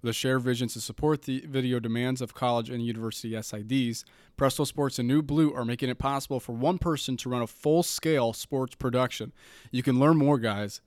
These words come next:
at presto sports dot com slash S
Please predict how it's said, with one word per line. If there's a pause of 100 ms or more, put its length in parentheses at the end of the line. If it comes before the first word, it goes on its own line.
(300)
at
presto
sports
dot
com
slash
S